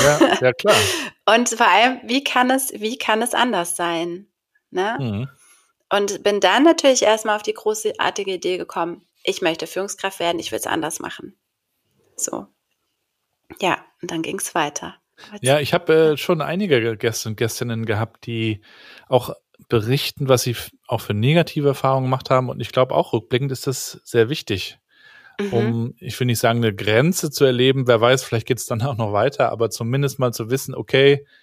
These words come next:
Speaker 1: so halt nicht. Das findet man auch nicht gut. Das hat man dann aber mal ganz hautnah kennengelernt, als wenn man nur drüber liest, ist es doch
Speaker 2: Mhm.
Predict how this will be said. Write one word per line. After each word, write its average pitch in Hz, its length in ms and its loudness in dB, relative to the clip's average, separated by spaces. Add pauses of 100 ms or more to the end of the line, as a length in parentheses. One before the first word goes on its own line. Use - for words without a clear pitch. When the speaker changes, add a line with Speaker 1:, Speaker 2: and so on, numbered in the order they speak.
(300)
Speaker 1:
so 135 280 4
halt 120 240 2
nicht. - 480 -4 (420)
Das 120 280 0
findet 143 340 0
man 120 160 -2
auch 113 140 -2
nicht 110 200 -6
gut. 151 460 -2
Das - 400 -6 (220)
hat - 180 -4
man 143 140 4
dann 127 120 4
aber 120 200 6
mal 120 220 6
ganz 117 300 -2
hautnah 117 300 0
kennengelernt, 110 720 -2
als 117 240 -6
wenn 110 80 -2
man 113 160 -2
nur 110 140 -2
drüber 110 240 -2
liest, 139 360 -4
ist - 240 -8
es 117 140 -8
doch 120 140 0
Speaker 2:
Mhm. 214 260 -6